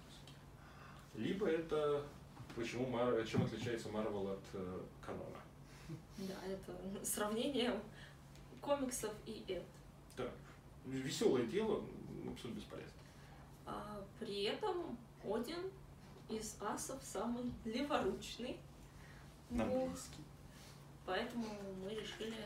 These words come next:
Speaker 2: отдать ему дань уважения. Тем
Speaker 1: Мгм.
Speaker 2: более, что в дальнейшем наш бесплатный контент о богах сильно сокращается.
Speaker 1: Мгм. Скажем так,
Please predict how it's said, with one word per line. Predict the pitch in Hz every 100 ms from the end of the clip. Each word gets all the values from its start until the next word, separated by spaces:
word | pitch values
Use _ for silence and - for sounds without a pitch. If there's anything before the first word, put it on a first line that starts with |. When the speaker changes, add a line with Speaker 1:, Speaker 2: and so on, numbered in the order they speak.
| 202 -
Speaker 2:
отдать | 190 180 190 190
ему | 185 180 185 185
дань | 196 196
уважения. | 196 202 190 175 175 - - - - - - -
Тем | 185
Speaker 1:
Мгм. | 180
Speaker 2:
более, | 220 226 208
что | 208 - 196 - 226 - - - - - -
в | 208 202
дальнейшем | 190 190 202 214 269 - 220 226 - - - - - - - - - -
наш | 202 214
бесплатный | 220 - - 220 220 196
контент | 190 190 - 196 190
о |
богах | - 180 190 240
сильно | - - 214 226
сокращается. | - - 208 - - - 180 - - - -
Speaker 1:
Мгм. | 135 127 92 - - - - - - - -
Скажем | - 110 107
так, | 110